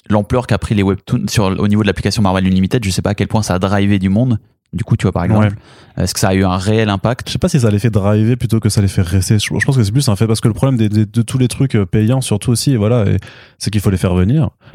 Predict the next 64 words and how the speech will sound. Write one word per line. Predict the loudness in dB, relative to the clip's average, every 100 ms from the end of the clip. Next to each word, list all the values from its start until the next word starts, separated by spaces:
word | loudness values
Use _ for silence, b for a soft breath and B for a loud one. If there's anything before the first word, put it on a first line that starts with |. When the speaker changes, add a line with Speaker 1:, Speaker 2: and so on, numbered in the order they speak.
| -4
Speaker 2:
mais |
il | 0
faut | 2
les | 2
garder. | 0 0 0 -2 -4 -2
Et | 0
Speaker 1:
Mm. |
Speaker 2:
la | 2
rétention, | 2 2 0 0 0 0
c'est | 0
aussi | 0 2 2 4
l'un | 2 2
des, | 2 2
euh, | 2 2 0 0 0 0
vraiment | 0 2 2 2
un |
des | 2 2 2
angles | 2 2 2 0
qui, | -2 -2 0
qu'il | 0 0
faut | 2
savoir, | 2 2 2 2 0
euh, | 0 0
attaquer | 0 0 0 2
correctement. | 2 0 2 2 2 B B B -2
Et | 2
le | 2 0
fait | -2 -2 -6 -2
que, | -2 -2 _ _ _ _ _ -8
techniquement, | -8 -2 -2 0 -2
en |
fait, | 0 -4
tu, | -2
tu | -4
pourrais | 0 0
dire | 0 0
que, | 0
effectivement, | 0 0 0 0
t'as | 2
des | 2
nouveaux | 2 2
comics | 0 0
qui | 0
arrivent | 0 2 0
à |
chaque | 0 -2
jour | 2 2 0
parce | -4
que | -2
les | 0
nouveautés, | 0 0 0 -2
tout | -2
ça. | -4 -2
Mais | 0
techniquement, | -2 -2 0 0
ça, | 0
tu | -2
peux | -2
les | -2
trouver | -2 -4
aussi | -2 0
en | 2
librairie, | 0 2 0 0
quoi. | -4